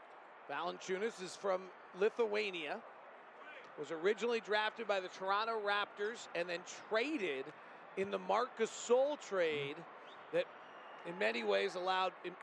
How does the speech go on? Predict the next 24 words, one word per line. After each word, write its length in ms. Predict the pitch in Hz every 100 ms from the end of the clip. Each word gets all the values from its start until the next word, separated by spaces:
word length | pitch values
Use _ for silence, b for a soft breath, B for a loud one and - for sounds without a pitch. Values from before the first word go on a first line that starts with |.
| -
Memphis 420 | 190 277 - 180 190
to 220 | 175 175
add 200 | 190 190
their 140 | 180 175 -
final 400 | 202 208 202 180 - 165
piece 260 | 247 226
for 200 | - 196
their 140 | 180 175
championship 760 | - 202 196 190 170 175 160
team. 380 | - 277 214 139 139 - B B -
Valanciunas 640 | 196 220 214 - 226 220 170
there 220 | 202 208
through 180 | 202 196
the 100 | 160
whole 260 | 185 233 233
build, 400 | 202 202 202 214 190
all 280 | 214 233
of 120 | 220 180
it, 160 | 180 - B B - 160
never 340 | 185 208 220 202
gets 300 | 202 202 -
the 120 | 185
championship 600 | 170 196 190 185 160 180 175
ring. 240 | 208 156